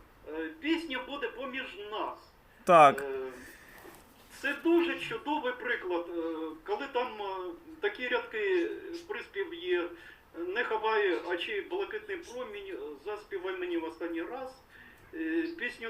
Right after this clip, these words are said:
Speaker 1: ту, що, е, прийде на спомін, пісня буде поміж нас".
Speaker 2: Так.
Speaker 1: І, е, це дуже такий цікавий приклад. І, е, е, взяти, наприклад, ще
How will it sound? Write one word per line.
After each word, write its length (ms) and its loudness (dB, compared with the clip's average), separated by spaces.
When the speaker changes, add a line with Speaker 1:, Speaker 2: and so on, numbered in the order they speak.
Speaker 1:
ту, 200 -4
що, 500 0
е, 40 2
прийде 300 4
на 140 6
спомін, 460 -4
пісня 400 -6
буде 180 0
поміж 460 -2
нас". 280 -4
Speaker 2:
Так. 420 10
Speaker 1:
І, 300 -4
е, 240 4
це 120 0
дуже 340 -2
такий 340 -2
цікавий 580 -2
приклад. 460 -6
І, 40 0
е, 300 -2
е, 220 -2
взяти, 340 -2
наприклад, 540 -4
ще 380 -2